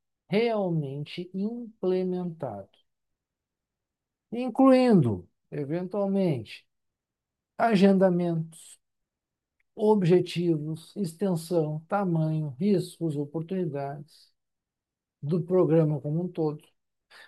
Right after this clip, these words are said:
Lembrando que um programa de auditoria, ele engloba mais de uma auditoria. Cada auditoria vai ter o seu planejamento,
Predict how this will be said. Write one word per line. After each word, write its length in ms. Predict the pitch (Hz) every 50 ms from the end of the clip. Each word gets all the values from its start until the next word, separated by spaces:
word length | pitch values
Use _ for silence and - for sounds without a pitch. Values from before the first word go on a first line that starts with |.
| _
Lembrando 420 | - 160 175 180 180 185 185 175 165
que 80 | 170
um 120 | 185 175 160
programa 420 | 180 175 151 156 170 165 165 160
de 60 | 143
auditoria, 600 | 147 143 - - 156 147 139 147 147 139 113 - - _ _ _ _ _
ele 220 | - 131 135 143 156
engloba 560 | 156 147 143 139 151 147 143 127 120 127 131
mais 420 | 147 160 165 160 185 196 185 165
de 140 | 139 127 139
uma 160 | 151 151 151
auditoria. 580 | 143 143 131 - - 156 143 135 139 156 165 160 - _ _ _ _ _ _ _ _ _ _ _ _ _ _ _ _ _ _ _ _ _ _ _ _ _ _ _ _ _ _ _ _ _ _ _ -
Cada 380 | - 254 262 269 220 208 233
auditoria 880 | 226 226 220 170 190 202 208 220 202 180 180 175 170 147 117 101 98 107
vai 180 | 117 156 175 170
ter 140 | 175 202 202
o 100 | 202 165
seu 240 | - - 214 196
planejamento, 1400 | 160 160 - - 208 208 214 220 220 220 214 208 208 202 185 202 208 208 202 190 180 175 170 170 165 165 165 165 160